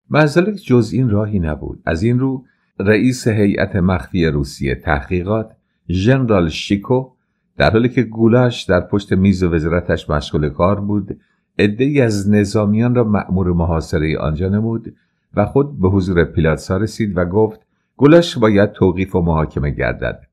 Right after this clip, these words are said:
و از ساعد تانک نظامی دور وزارت اطلاعات را گرفته‌اند. لازم است دستور فرمایید تا گرفتار و پرده از روی اسرار گم شدن سیلایف برداشته شود.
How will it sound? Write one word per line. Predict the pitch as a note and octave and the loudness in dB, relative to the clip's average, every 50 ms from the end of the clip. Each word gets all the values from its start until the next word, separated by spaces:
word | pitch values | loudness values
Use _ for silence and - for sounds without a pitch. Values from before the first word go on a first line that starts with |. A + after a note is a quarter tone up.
| _ _ _ _ _ _ _ _ - | _ _ _ _ _ _ _ _ -4
و | - | -2
از | D2+ - F2+ F#2 | -2 0 0 -4
ساعد | - - - F#2 C#2+ - C#2+ D2 | -4 -2 -2 0 0 0 -2 -4
تانک | - - - E2 D#2 C#2+ - E2+ | -4 -4 -4 -4 -4 -2 -2 -2
نظامی | E2 F2+ F2+ E2+ G2 G2+ G2+ A2 A#2 A#2+ A#2+ _ _ _ _ - - G2+ | -2 0 -2 0 0 0 0 0 -2 -4 -6 _ _ _ _ -8 -2 4
دور | B2 C3+ C#3 C#3 B2+ C3 A#2 A2 | 6 6 6 6 4 2 2 2
وزارت | G#2+ F#2+ F2 G2 F#2 F2 E2+ E2+ D#2+ - - | 2 2 2 2 2 2 2 2 0 -2 -4
اطلاعات | D2 A1+ C2+ - - - C#2 D2 C2+ C#2+ E2 E2+ - - - | -4 -4 -4 -6 -4 -2 -2 0 0 0 -2 -2 -4 -4 -4
را | C#2+ | -4
گرفته‌اند. | C2 A#1+ - D2+ D2 D2 D2 - G2 E2 G2+ A2+ A2+ A2+ G2+ - - _ _ _ _ _ _ - | -4 -2 -2 -2 -2 -4 -4 -4 -2 -2 -2 -2 -2 -4 -6 -10 -16 _ _ _ _ _ _ 0
لازم | C#2 E2+ F2+ F2 G#2+ G#2+ | 2 2 4 4 2 2
است | A#2+ A#2+ A#2 - - | 2 2 0 0 -2
دستور | G#2+ G2+ G2 - - A2 G#2 | -2 -2 -2 -2 -4 -4 -4
فرمایید | - - F#2 E2+ E2 D#2+ C#2+ A1+ C2+ C#2 B1+ - - _ _ _ _ | -2 -2 -2 -2 0 -2 -2 -2 -4 -4 -6 -8 -16 _ _ _ _
تا | - - F2+ | 0 0 2
گرفتار | F2 F#2+ G2 F#2 F#2+ G2 - - A#2 A#2+ - G#2+ | 2 4 4 2 2 0 0 -2 -2 -2 0 -2
و | A2 | -2
پرده | G2+ - - - G2 G2 G2+ A#2 A#2+ | -4 -4 -2 -2 -2 -2 0 0 0
از | A#2 A2 F#2+ F#2 | 0 0 -2 -2
روی | G2 G2 F2 E2 | -2 0 0 0
اسرار | - - F2 - - - G#2+ G2+ F2+ E2 | -2 -4 -6 -6 -4 -2 0 0 0 0
گم | D2 - F#2+ F2+ F2 | -2 -2 -2 -4 -4
شدن | F2 - A#2 G#2 B2 B2+ B2+ | -4 -4 -4 -2 -2 -2 -4
سیلایف | B2 A#2+ - - A#2 G#2+ G#2+ G2+ G2+ G2+ G2 G2 - _ _ _ _ _ _ | -4 -6 -4 -4 -2 0 0 0 0 0 -2 -4 -10 _ _ _ _ _ _
برداشته | - D#2+ E2+ E2+ D2+ D2 D#2+ D2 C#2 - - C2+ | 0 2 2 2 2 2 0 0 0 -4 -8 -8
شود. | B1+ - - A#1+ G1+ G#1 G#1 - | -8 -6 -8 -6 -6 -8 -10 -10